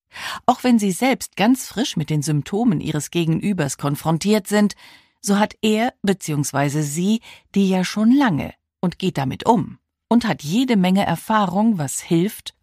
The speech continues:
und was nicht. Dann geht es vor allem darum, herauszufinden, was sich bewährt hat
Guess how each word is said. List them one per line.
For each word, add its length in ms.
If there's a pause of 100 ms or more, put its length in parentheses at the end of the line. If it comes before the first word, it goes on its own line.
und 220
was 220
nicht. 480 (1000)
Dann 200
geht 200
es 140
vor 180
allem 280
darum, 440
herauszufinden, 1160 (300)
was 280
sich 240
bewährt 540
hat 240